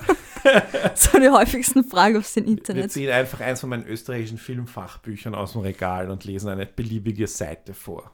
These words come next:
Speaker 1: Oh, können wir das auswürfeln? Das fände ich sehr lustig.
Speaker 2: Okay, machen wir. Falls uns nichts Besseres einfällt.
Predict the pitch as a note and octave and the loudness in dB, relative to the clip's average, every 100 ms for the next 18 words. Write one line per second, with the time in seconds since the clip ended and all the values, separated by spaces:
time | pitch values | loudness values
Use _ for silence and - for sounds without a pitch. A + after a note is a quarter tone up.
0 | - C#4+ C#4+ A3 A3+ A3 A#3 - D#3+ G3 | -2 2 2 4 4 4 2 0 0 0
1 | - G#3 G#3 A3+ G#3+ - F#3+ F#3 F3 E3+ | 0 0 0 -4 -4 -4 -6 -6 -10 -12
2 | F#3 - - - - _ _ - G#2+ - | -14 -16 -16 -18 -20 _ _ -12 -12 -12
3 | F#2 - G2 E2+ D#2+ - _ - C5+ C#5+ | -14 -12 -12 -12 -16 -18 _ -8 -8 -8
4 | - C#3+ C3+ B2 B2 - A2 D4+ C#4+ F2+ | -6 -4 -2 -4 -8 -6 -4 0 0 2
5 | F#4+ - - | 2 2 0